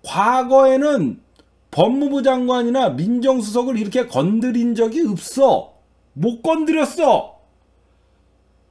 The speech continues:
전두환의 국보위 출신 김종인이가 할 얘기는 아니지.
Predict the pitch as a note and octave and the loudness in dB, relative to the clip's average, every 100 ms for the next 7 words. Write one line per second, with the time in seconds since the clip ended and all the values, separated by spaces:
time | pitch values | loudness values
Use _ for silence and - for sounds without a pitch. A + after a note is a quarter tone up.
0 | _ _ _ _ _ _ _ E3 B3 C4+ | _ _ _ _ _ _ _ -2 0 2
1 | C#4+ C#4+ C#4+ C#4+ G#3+ - D4 C#4+ C4+ - | 2 4 2 0 -6 -4 -2 0 0 -2
2 | C#4 - C4+ C4+ B3+ F#3+ B3 C4 C4 B3+ | -4 -2 -2 -2 0 0 -2 0 0 0
3 | B3 B3 C4 C4 C4 E4 C4+ B3 A#3+ D4 | 2 2 2 -2 0 0 2 0 0 0
4 | A3+ - | 0 -2